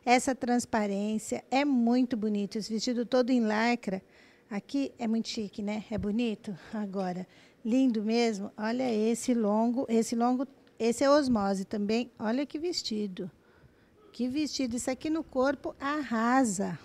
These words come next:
Olha. Que coisa mais linda, é uma renda bem fino, bem chique, com transparência também.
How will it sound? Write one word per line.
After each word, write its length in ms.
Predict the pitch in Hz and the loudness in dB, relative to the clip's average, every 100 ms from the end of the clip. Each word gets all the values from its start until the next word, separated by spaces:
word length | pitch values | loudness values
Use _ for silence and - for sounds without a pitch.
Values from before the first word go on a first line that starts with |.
| - | -4
Olha. 480 | 226 269 320 202 185 - _ _ _ _ _ _ _ _ _ | 4 4 4 0 -4 -10 _ _ _ _ _ _ _ _ _
Que 140 | - 240 | -8 -4
coisa 340 | - 269 254 | 4 6 6
mais 380 | 262 285 302 226 | 2 4 4 2
linda, 360 | 226 247 233 233 | 0 0 2 0
é 40 | |
uma 240 | 254 269 | 0 2
renda 760 | 247 175 214 220 240 247 262 247 - - - - - - _ | 0 -2 -2 0 0 -2 -4 -8 -14 -20 -20 -20 -20 -20 _
bem 360 | 214 185 262 349 | 0 8 8 8
fino, 440 | - - 262 262 | 0 2 4 4
bem 340 | 233 254 302 381 | 2 2 0 0
chique, 720 | - - 226 247 - 294 302 - - - | -2 -2 -4 -6 -8 -10 -10 -18 -20 -20
com 240 | - 247 294 | -2 0 0
transparência 800 | 285 285 - 233 220 226 226 220 | 0 -2 0 0 2 0 0 -2
também. 480 | 214 202 220 254 | -2 0 2 2